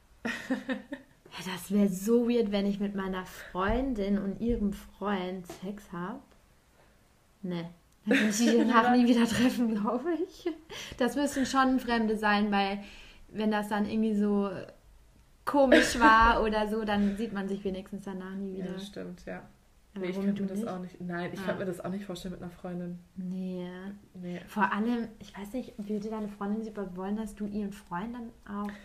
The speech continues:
Speaker 2: nackt siehst
Speaker 1: Ja,
Speaker 2: und mit ihr
Speaker 1: eben,
Speaker 2: oder
Speaker 1: oder mit ihm
Speaker 2: mit ihm
Speaker 1: schläfst.
Speaker 2: schläfst? Das
Speaker 1: Ja.
Speaker 2: ist so, oh nee. Wie viele Tinder- oder Bumble-Dates würdest du ungefähr sagen, hattest du schon?
Speaker 1: Keine Ahnung, so fünfzig vielleicht.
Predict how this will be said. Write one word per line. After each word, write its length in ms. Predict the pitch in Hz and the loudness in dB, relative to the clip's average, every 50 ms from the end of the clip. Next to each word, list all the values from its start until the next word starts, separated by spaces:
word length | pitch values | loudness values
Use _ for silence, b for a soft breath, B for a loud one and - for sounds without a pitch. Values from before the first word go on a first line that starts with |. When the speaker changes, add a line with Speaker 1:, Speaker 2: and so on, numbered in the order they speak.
| - - - | -18 -12 -8
Speaker 2:
nackt 200 | 202 208 208 190 | -6 -4 -4 -4
siehst 140 | 190 190 - | -2 -4 -2
Speaker 1:
Ja, 100 | 196 208 | 0 0
Speaker 2:
und 80 | 214 | 0
mit 120 | 202 202 202 | 0 0 0
ihr 80 | 214 | -2
Speaker 1:
eben, 340 | 208 220 214 208 202 196 196 | -2 -2 -2 -2 -2 -4 -4
Speaker 2:
oder 140 | 190 196 208 | -4 -4 -4
Speaker 1:
oder 80 | 196 196 | -4 -4
mit 300 | - - - - - 208 | -6 -8 -12 -12 -8 -6
ihm 60 | 220 | -4
Speaker 2:
mit 180 | 220 196 196 202 | -2 -2 0 0
ihm 200 | 208 208 202 202 | 0 0 0 0
Speaker 1:
schläfst. 220 | - - - - | -2 -6 -10 -8
Speaker 2:
schläfst? 300 | - 208 208 208 208 - | -6 -4 -4 -4 -4 -6
Das 120 | 214 196 190 | -8 -8 -8
Speaker 1:
Ja. 40 | 220 | -8
Speaker 2:
ist 200 | 220 208 - - | -8 -10 -12 -12
so, 240 | 233 220 214 202 - - - - | -10 -10 -10 -12 -14 -18 -14 -12
oh 40 | - - - - - - - | -12 -12 -12 -12 -14 -14 -14
nee. 320 | - 156 147 - - 233 226 - - - _ - - - - | -14 -14 -14 -14 -14 -14 -14 -16 -18 -20 _ -20 -16 -10 -4
Wie 160 | 202 233 254 | -2 -2 0
viele 500 | 247 - 320 277 247 226 220 208 208 - | 2 2 4 4 4 4 2 0 -2 -6
Tinder- 640 | - - 214 214 220 226 214 196 175 175 175 175 - 185 | -8 -4 -2 -2 0 0 0 0 0 0 -2 -2 -4 -4
oder 160 | 185 180 175 | -4 -4 -4
Bumble-Dates 640 | 180 185 180 190 190 190 180 180 175 180 175 - | -2 -2 -2 -2 -2 -2 -4 -4 -4 -6 -6 -6
würdest 260 | 190 180 175 - - 202 | -10 -10 -10 -8 -6 -6
du 60 | 190 | -4
ungefähr 600 | - 185 185 185 185 185 180 - - 185 180 175 | -4 -6 -8 -8 -8 -10 -10 -10 -8 -6 -6 -4
sagen, 320 | 180 180 175 175 180 185 | -4 -4 -4 -4 -6 -8
hattest 320 | 185 - - - 190 - - | -10 -12 -14 -14 -14 -12 -10
du 20 | - | -10
schon? 420 | - - - 202 196 196 208 208 208 - - - - - - - - - - - _ _ _ _ _ _ _ _ _ - | -12 -12 -12 -12 -10 -10 -10 -10 -10 -10 -12 -12 -16 -18 -18 -20 -20 -20 -20 -20 _ _ _ _ _ _ _ _ _ -14
Speaker 1:
Keine 220 | - 175 160 147 | -10 -8 -6 -6
Ahnung, 260 | 139 160 175 180 175 | -6 -4 -4 -6 -8
so 80 | 170 156 | -8 -10
fünfzig 480 | - - 185 185 - - 233 214 - - | -12 -14 -14 -14 -14 -14 -14 -14 -14 -12
vielleicht. 560 | 226 220 220 220 226 233 233 - - - | -12 -10 -10 -8 -10 -10 -12 -16 -20 -20